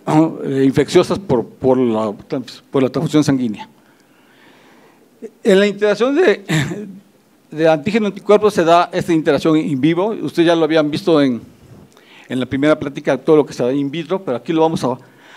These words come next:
a ver in vivo, ¿no? Y regularmente se debe a tres tipos de,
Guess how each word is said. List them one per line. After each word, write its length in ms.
a 80
ver 320
in 160
vivo, 400
¿no? 180
Y 100
regularmente 420
se 140
debe 320
a 180
tres 180
tipos 320
de, 220